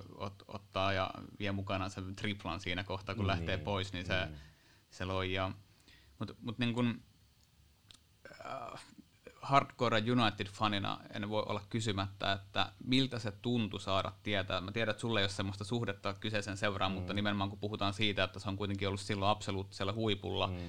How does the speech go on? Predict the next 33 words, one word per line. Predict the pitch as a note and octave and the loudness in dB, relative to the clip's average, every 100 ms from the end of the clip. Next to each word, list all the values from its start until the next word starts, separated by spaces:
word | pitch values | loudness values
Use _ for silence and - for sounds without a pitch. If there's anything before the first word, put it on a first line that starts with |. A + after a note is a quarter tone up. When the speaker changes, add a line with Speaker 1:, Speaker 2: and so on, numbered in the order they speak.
| F2 - - | -8 -14 -8
Speaker 1:
ja | G2 | -2
tapellut | G2+ G2 G2 G2+ | 0 4 4 4
joka | G#2+ G2+ | 4 4
vuosi, | F#2+ F#2+ G2 - - G2+ | 4 2 0 -6 -2 0
ö, | F#2+ | 2
mestariliigan | G2+ G2+ F#2+ F#2 F#2 | 2 0 0 2 2
voikost-, | G2 G2+ G2+ - | 2 0 -2 -6
voitosta, | A2+ G2+ G2 - | 0 0 0 -2
niin | G2 G2+ G2+ | -2 -4 -2
tuliko | A#2 A2 | 2 2
sulla | - A2 | 0 2
semmonen, | A#2+ A2 G2+ G2 G2 - - - - | 2 2 2 0 -2 -8 -20 -20 -6
tuliko | - C3 | 0 2
sulla | B2 A#2 A2+ | 4 4 2
yhtään | - C#3 A2+ | 2 0 0
semmonen | A2 G2+ G2+ | 0 -2 -2
fiilis, | G2+ G2 | -2 -2
että, | G2 G2 - G2+ - - _ | -6 -4 2 2 2 -12 _
että | G2 - | -8 -4
miksi | G#2+ G2+ | -4 -2
tää | - | 0
ei | G2 | 2
voi | G2 | 2
mennä | F#2+ F#2 - | 0 -2 4
toisinpäin, | C#3+ B2 G#2 G#2 G2+ G2 | 4 4 0 2 4 4
vai | G2 | 2
olit | G#2+ G#2+ | 2 2
sä | - | 2
jo | G#2 G2 | 4 4
asennoitunut | G#2+ G#2+ G2 F#2+ F#2+ F#2 | 4 2 0 0 -2 -2
niin | G2 G2 | 0 0
täysin | F#2 F#2+ G2 F#2+ - | 4 2 2 -6 -8
me-, | - | -12